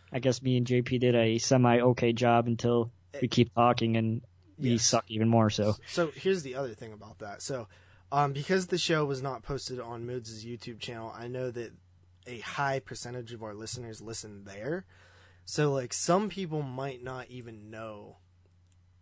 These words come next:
Speaker 2: what's going on still, you know? So we'll just say it, like, Moods has, uh, ran into some life stuff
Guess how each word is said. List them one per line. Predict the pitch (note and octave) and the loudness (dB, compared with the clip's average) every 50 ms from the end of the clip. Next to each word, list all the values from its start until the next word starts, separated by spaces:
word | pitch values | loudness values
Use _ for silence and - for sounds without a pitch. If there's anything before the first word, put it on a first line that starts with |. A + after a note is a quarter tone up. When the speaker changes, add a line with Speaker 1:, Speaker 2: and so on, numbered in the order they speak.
| _ _ _ _ - | _ _ _ _ -16
Speaker 2:
what's | B2+ A#2+ G#2 - | -14 -14 -12 -12
going | - C3 A#2 A2+ A2 | -12 -12 -12 -12 -12
on | A2+ A2 A2 G#2+ | -14 -14 -14 -14
still, | - - - A2+ G#2+ G#2 G#2 G#2 A2+ G#2 - _ | -12 -14 -12 -14 -16 -16 -18 -20 -20 -20 -20 _
you | - A#2 | -16 -16
know? | A2 G#2+ G#2+ G#2+ G#2 | -16 -14 -16 -16 -16
So | G#2 - - A#2+ A2 G#2+ G#2+ G#2 G#2 - _ - | -14 -12 -10 -10 -10 -10 -10 -12 -14 -16 _ -8
we'll | C3 C#3+ C#3+ | -6 -6 -6
just | B2+ C3 B2 - - | -4 -6 -8 -8 -8
say | C3 A#2+ A2+ A#2 | -10 -10 -10 -12
it, | A2+ G#2 G2+ | -14 -14 -16
like, | G#2+ A2+ G#2+ | -16 -16 -14
Moods | B2 B2 B2+ B2+ C3 B2+ A2 - - | -12 -10 -6 -6 -6 -6 -8 -12 -16
has, | B2 A2+ G#2+ G#2 - - - _ _ _ _ _ _ _ _ _ _ _ _ _ _ _ _ _ | -14 -14 -14 -14 -14 -16 -16 _ _ _ _ _ _ _ _ _ _ _ _ _ _ _ _ _
uh, | - A#2+ A2+ A2 A2 A2 | -12 -10 -10 -10 -10 -10
ran | B2 B2+ B2+ B2 | -10 -10 -8 -10
into | B2 A2+ A2+ | -10 -10 -12
some | A2 - G#2+ G#2 G#2 | -12 -12 -12 -14 -14
life | G#2 G#2 A#2 B2 - | -12 -12 -12 -10 -8
stuff | - - - D3 C#3+ C#3+ D3 - - | -8 -8 -6 -4 -4 -6 -6 -8 -10